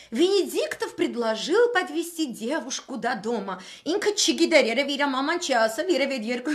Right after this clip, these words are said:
<laughs> մամաները չեն ասում։ Եթե դու, եթե դու ձյաձյայի հետ գնում ես ճաշիկ ուտելու, հետո ձյաձյան քեզ ասում ա. «Դևուշկա, можно вас подвезти до дома?» Ցավը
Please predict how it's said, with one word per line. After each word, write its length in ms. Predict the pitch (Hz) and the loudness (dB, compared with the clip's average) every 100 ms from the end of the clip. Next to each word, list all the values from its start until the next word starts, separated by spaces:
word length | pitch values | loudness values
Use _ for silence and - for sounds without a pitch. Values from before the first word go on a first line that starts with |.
| 233 | -4
<laughs> 40 | - 285 | 0 2
մամաները 320 | 302 262 359 | 4 4 2
չեն 260 | - 269 247 262 | 2 0 0 0
ասում։ 260 | - 262 359 - - - 269 285 | -2 -6 -10 -8 -10 -8 -4 -2
Եթե 200 | 359 269 | -2 6
դու, 160 | 339 - 294 - - - 180 | 6 8 4 2 -10 -16 0
եթե 160 | 269 320 330 | 2 4 2
դու 80 | 220 | 4
ձյաձյայի 420 | 254 254 302 320 311 | 4 6 8 8 6
հետ 100 | 233 | 0
գնում 200 | 262 277 302 | 0 2 2
ես 100 | - | 4
ճաշիկ 360 | 262 415 339 - 277 | 6 6 4 -2 0
ուտելու, 320 | 277 349 494 | 2 6 6
հետո 140 | - 330 | 6 4
ձյաձյան 400 | 285 294 339 466 | 4 4 4 2
քեզ 200 | 302 285 294 | 2 4 2
ասում 320 | 415 320 339 | 2 -2 0
ա. 100 | 427 - - - 262 | 0 -2 -14 0 4
«Դևուշկա, 560 | 320 415 - - 262 247 | 6 6 4 6 6 6
можно 400 | 269 494 571 466 | 4 2 2 0
вас 180 | 330 233 | 0 0
подвезти 560 | 262 262 240 311 - 285 | 4 4 4 -2 -2 -4
до 320 | 190 220 277 | 0 6 8
дома?» 320 | 285 285 254 | 8 4 4
Ցավը 320 | 233 285 294 | 4 6 6